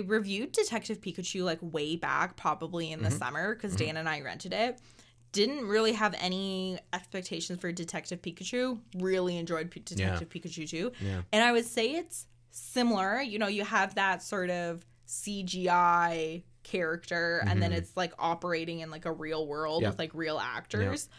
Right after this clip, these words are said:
Speaker 1: Um, and the humor was similar, that there was, like, a lot of, like, the humor to me was very adult, but not,
Speaker 2: Mm.
Speaker 1: like, blue, like, not, like,
Speaker 2: No, no.
Speaker 1: swears or,
Speaker 2: Yeah.
Speaker 1: like,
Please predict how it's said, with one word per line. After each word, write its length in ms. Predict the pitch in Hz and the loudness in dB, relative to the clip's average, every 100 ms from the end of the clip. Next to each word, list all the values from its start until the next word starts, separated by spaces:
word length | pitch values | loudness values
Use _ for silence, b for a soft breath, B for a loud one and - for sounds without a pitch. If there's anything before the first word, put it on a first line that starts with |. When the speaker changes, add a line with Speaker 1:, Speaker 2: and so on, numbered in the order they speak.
| b b b b 208 | b b b b 4
Speaker 1:
Um, 520 | 170 175 175 175 175 _ _ _ _ _ - - | 4 4 0 -2 -6 _ _ _ _ _ -16 -2
and 180 | 220 220 | 4 4
the 60 | 220 | 4
humor 480 | 214 - 190 214 240 | 0 -4 -2 0 2
was 160 | 247 | 2
similar, 360 | 247 247 247 247 | 0 -2 0 2
that 240 | 208 170 - | 2 2 2
there 120 | 175 | 0
was, 140 | 190 | 0
like, 100 | 202 | 0
a 40 | 185 | 0
lot 320 | 170 170 170 | 2 2 2
of, 140 | 180 190 | 2 0
like, 260 | 170 - _ - | -2 -4 _ -14
the 140 | 190 202 | -6 -4
humor 360 | - 196 220 | -2 -2 0
to 140 | 233 262 | -2 -2
me 120 | 247 | 0
was 180 | 262 196 | -2 -2
very 480 | 175 165 170 165 - | -2 -2 0 -2 -2
adult, 720 | 175 160 151 131 240 349 - - | -4 -2 -4 -2 -2 -4 -6 2
but 120 | 247 | 6
not, 280 | 226 240 240 | 8 8 6
Speaker 2:
Mm. 40 | 202 | 4
Speaker 1:
like, 160 | 202 - - | -4 -8 -4
blue, 360 | 185 180 147 | 2 2 2
like, 220 | 143 175 | -2 -2
not, 320 | 214 202 196 180 | 2 4 2 0
like, 180 | 180 | 2
Speaker 2:
No, 220 | 147 98 87 | 4 4 2
no. 160 | 82 | -4
Speaker 1:
swears 800 | 87 - 214 190 190 190 185 185 | -4 0 2 2 2 0 0 2
or, 60 | 190 | 4
Speaker 2:
Yeah. 80 | 175 | 4
Speaker 1:
like, 280 | 175 - | 0 -4